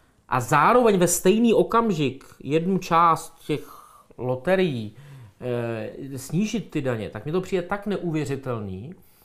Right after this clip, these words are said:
že to ten dotyčný, eh, kdo to jako sepsal, dal dohromady, nemyslí vážně a že ve skutečnosti nás jakoby tahá za nos v tom, že potom tam třeba ta lorte-,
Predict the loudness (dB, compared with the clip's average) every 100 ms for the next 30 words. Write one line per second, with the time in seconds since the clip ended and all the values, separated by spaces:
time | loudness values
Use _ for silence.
0 | _ -10 -6 -6 -4 -2 -4 -6 -12 -6
1 | -4 -4 -6 -10 -8 -8 -6 -8 -4 -4
2 | -4 -6 -6 -8 -8 -6 -4 -4 -4 -4
3 | -4 -4 -4 -6 -6 -6 -2 -2 -2 -6
4 | -10 -12 -14 -20 -20 -20 _ -10 -6 -6
5 | -6 -6 -6 -6 -8 -6 -6 -4 -6 -6
6 | -6 -4 -4 -2 -4 -4 -4 -6 -12 -6
7 | -2 -2 -4 -8 -12 _ _ _ _ -6
8 | -4 -4 -2 -2 -4 -2 -2 0 2 2
9 | 0 -2 -4